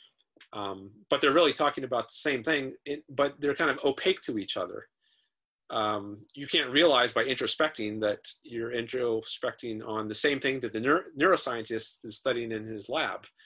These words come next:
Um, but that's nevertheless the conclusion that you have to reach unless you're gonna accept something like overdetermination. So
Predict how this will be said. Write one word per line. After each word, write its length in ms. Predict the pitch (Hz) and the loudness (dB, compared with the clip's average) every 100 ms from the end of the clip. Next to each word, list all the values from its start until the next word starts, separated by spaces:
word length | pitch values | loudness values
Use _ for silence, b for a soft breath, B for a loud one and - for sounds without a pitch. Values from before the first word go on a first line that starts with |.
| b b b b b _ _ - | b b b b b _ _ -8
Um, 420 | 104 98 95 95 _ _ _ - _ _ _ - | -6 -6 -8 -16 _ _ _ -20 _ _ _ 0
but 120 | 123 | 4
that's 280 | 143 - - | 4 2 0
nevertheless 800 | 143 147 127 123 127 131 - - | 2 2 0 2 4 4 2 -4
the 120 | 120 | -6
conclusion 640 | 127 107 151 156 127 110 | -8 2 4 6 2 -2
that 200 | 107 - - _ _ | -2 -4 -8 _ _
you 160 | 120 123 | 0 0
have 120 | 123 | 2
to 100 | 113 | 0
reach 260 | 139 123 127 | 0 0 -2
unless 300 | 117 120 - | -2 -2 -4
you're 100 | 107 | -6
gonna 160 | 107 | -6
accept 320 | 107 - 117 | -6 -4 -4
something 240 | - 104 117 | -6 -10 -6
like 200 | 98 - | -6 -4
overdetermination. 1080 | 127 110 101 95 - 104 101 120 - 92 101 _ _ _ _ _ _ _ _ _ _ - B B _ _ _ _ _ | -2 -2 -6 -10 -8 -6 -4 -4 -4 -8 -14 _ _ _ _ _ _ _ _ _ _ -10 B B _ _ _ _ _
So 480 | - 120 101 98 | -4 0 2 0